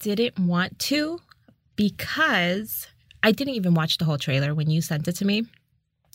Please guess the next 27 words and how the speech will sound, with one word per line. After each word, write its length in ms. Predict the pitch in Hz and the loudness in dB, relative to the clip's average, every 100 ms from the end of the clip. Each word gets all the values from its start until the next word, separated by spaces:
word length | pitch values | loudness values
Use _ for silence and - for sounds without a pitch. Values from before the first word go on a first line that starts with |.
| - - - | -14 -14 -2
I, 140 | 185 180 - | 0 0 0
I 80 | 185 | 0
got, 240 | 180 175 | 0 -2
like, 160 | 196 185 | -2 0
a, 100 | 175 - - | 0 -2 -4
like, 160 | 170 170 | -2 2
a 40 | |
minute 440 | 160 160 165 165 | 2 4 2 0
in 300 | 170 151 180 185 | 0 0 0 0
and 120 | 185 | 0
I 40 | |
was 160 | 196 196 | 0 0
like, 180 | 185 180 | -2 -2
"Yeah, 320 | 208 202 190 - | -2 0 2 2
I 80 | |
don't 180 | 214 214 | 0 0
wanna 200 | 196 180 | 0 0
do 180 | 165 165 | 2 0
this. 320 | 160 160 - - | 2 0 -2 -4
It's 160 | 175 | -2
about 240 | 180 180 175 | 0 0 2
a 60 | |
Marine 640 | 185 196 180 175 175 165 170 - | 2 0 0 2 2 2 0 0
and 340 | 170 160 165 - | 0 2 0 0
an 140 | 175 | 0
engagement 800 | 170 175 170 160 - 165 160 160 - | 0 0 0 0 0 2 2 0 0
and, 300 | 160 156 | 0 0